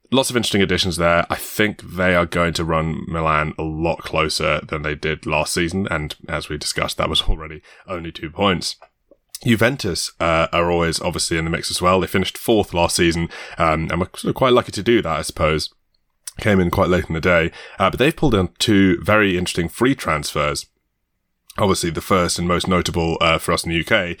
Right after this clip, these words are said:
was welcoming Paul Pag-, Pogba back to the club, where he became Europe's most sought, one of the Europe's most sought after talents.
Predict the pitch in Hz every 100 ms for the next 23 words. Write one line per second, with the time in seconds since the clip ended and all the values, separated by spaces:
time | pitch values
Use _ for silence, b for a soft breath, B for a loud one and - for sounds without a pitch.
0 | B B - 85 82 92 87 90 85 110
1 | 101 151 165 - - 151 123 80 - 95
2 | - 90 - 87 78 82 90 85 - 87
3 | 82 80 85 82 78 - 87 87 - -
4 | 92 80 85 90 78 82 78 87 80 90
5 | 82 87 82 92 113 92 80 80